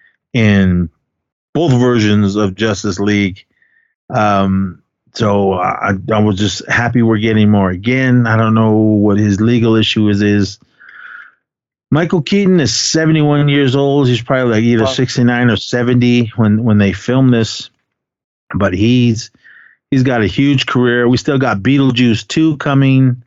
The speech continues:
Speaker 2: Oh, wow. Yeah.
Speaker 1: Uh,
Speaker 2: Can't wait for that.
Speaker 1: <sighs> didn't even really care for that first one. We'll probably have to do a rewind before that new one comes out.
Speaker 2: <laughs>
Speaker 1: I didn't care.
Speaker 2: That's,
Speaker 1: That's
Speaker 2: it, it, you and me, the mismatch,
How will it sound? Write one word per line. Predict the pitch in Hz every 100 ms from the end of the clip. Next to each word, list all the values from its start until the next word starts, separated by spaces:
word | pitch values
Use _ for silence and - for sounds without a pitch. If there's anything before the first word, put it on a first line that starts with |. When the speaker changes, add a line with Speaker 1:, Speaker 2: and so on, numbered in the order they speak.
| _
Speaker 2:
Oh, | 147 131 151
wow. | 120 117 123 127 120 -
Yeah. | 131 127 127 131
Speaker 1:
Uh, | 127 110 104 98 - _ -
Speaker 2:
Can't | 156
wait | 139 123
for | 117
that. | 135 143 131 -
Speaker 1:
<sighs> | _ _ _ _ _ _
didn't | 131 110 113 110
even | 104 92
really | 90 87
care | 80 95 90
for | 82
that | 90 85
first | - 87 -
one. | 90 107
We'll | 120
probably | 135 131 131
have | 123
to | 120
do | 113 117
a |
rewind | 110 107 98 92 92
before | 90 92 90
that | 85
new | 90
one | 87 -
comes | - 87 -
out. | 82 82 - _ _ -
Speaker 2:
<laughs> | 330 - _ _ _ -
Speaker 1:
I | 117
didn't | 107 -
care. | - 104
Speaker 2:
That's, | 202 123
Speaker 1:
That's | 139 190 -
Speaker 2:
it, | 190 220 -
it, | 208 - _ -
you | 226 269
and | 262
me, | 247 240 202 160 147
the | 170 180
mismatch, | 175 196 - 175 156 135 127 - -